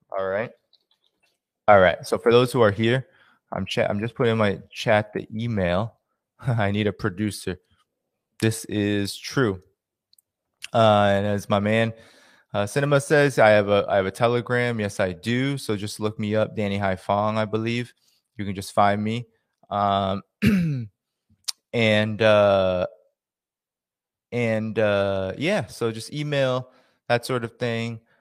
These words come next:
Um, we got a lot of exciting stuff to come. Um, so yeah. But anyway, best way to support me, patreon dot com slash Danny Haiphong. This was a great conversation. Really good questions. Sorry I couldn't get to a lot of them. A half hour goes really fast.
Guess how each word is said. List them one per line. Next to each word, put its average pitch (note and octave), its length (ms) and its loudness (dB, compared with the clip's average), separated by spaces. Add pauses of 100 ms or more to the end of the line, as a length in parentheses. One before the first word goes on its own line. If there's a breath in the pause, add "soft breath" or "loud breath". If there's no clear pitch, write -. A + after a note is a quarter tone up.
(180)
Um, G2 920 -4
we A2 60 -16
got B2+ 140 6
a C3 40 6
lot B2+ 160 8
of A#2+ 140 2
exciting A#2+ 360 0
stuff - 260 -4
to A#2+ 80 -8
come. A2+ 420 -4 (560)
Um, F#2+ 680 -4 (600)
so - 180 -6
yeah. C3+ 340 -2 (580)
But D3+ 100 -2
anyway, C3 420 2 (160)
best C#3 200 2
way D#3 80 2
to C#3+ 80 0
support C3+ 340 -2
me, B2 160 -8
patreon A2 480 -4
dot G#2+ 200 0
com G2+ 200 -4
slash G2 240 -8
Danny G2 300 -6
Haiphong. G2 420 -4
This G#2+ 140 -10
was G#2+ 100 -12
a G#2 60 -8
great G#2 220 -2
conversation. G#2+ 720 -6 (460 soft breath)
Really A2+ 220 -2
good A2 160 -4
questions. G#2+ 440 0
Sorry A2+ 200 4
I A2+ 40 2
couldn't A2 220 -6
get G#2 200 -2
to G#2+ 100 -4
a - 20 0
lot G#2 140 0
of G#2+ 80 -4
them. G#2 120 -4
A G2+ 60 -4
half G#2 240 -4
hour G#2 260 4
goes G2 220 -6
really G2 160 -8
fast. G#2 480 0